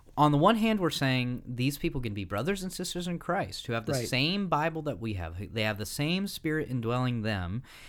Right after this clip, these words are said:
Speaker 1: And yet, correct me if I'm wrong, but you're saying they're wrong about baptism.
Speaker 2: Well, for example, I haven't run across a lot of believers who just out of the blue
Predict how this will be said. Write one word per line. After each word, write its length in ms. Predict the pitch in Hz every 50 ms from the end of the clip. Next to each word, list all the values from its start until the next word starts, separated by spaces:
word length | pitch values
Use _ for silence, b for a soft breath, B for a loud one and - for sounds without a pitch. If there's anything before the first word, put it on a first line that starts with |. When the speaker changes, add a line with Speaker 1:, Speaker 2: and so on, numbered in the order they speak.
| B B B
Speaker 1:
And 200 | - 127 127 117
yet, 480 | 110 120 170 214 190 135 113 110 - - - - - - - - - - - - - - - - - - - - - - -
correct 320 | - - 120 127 - -
me 60 | 208 214
if 100 | - -
I'm 140 | 202 202
wrong, 180 | 220 254 220 151
but 140 | 120 123 113
you're 120 | 123 151
saying 340 | 160 - 180 165 156 131 113
they're 180 | 110 104 104 98
wrong 960 | 95 92 92 98 107 117 139 170 220 233 202 120 92 87 87 92 110 135 - - - - -
about 280 | 110 107 107 107 -
baptism. 480 | - 139 165 - - - - - - - b b b b b b b b b b
Speaker 2:
Well, 140 | - 160 147
for 200 | - 185 185 185
example, 400 | 160 143 170 160 156 139 131 123
I 80 | 131 139
haven't 320 | 160 175 185 220 214 - - - - - - -
run 140 | 151 151 151
across 320 | 143 - 143 131 135 -
a 40 | 127
lot 200 | 123 120 123 139
of 100 | 143 131
believers 440 | 127 123 127 127 117 117 123 117 -
who 100 | 127 117
just 320 | 113 131 120 - - - b b b b b - -
out 220 | 127 135 156 180
of 120 | 185 160 151
the 80 | 170
blue 640 | 151 135 143 135 127 123 120 117 113 113 113 113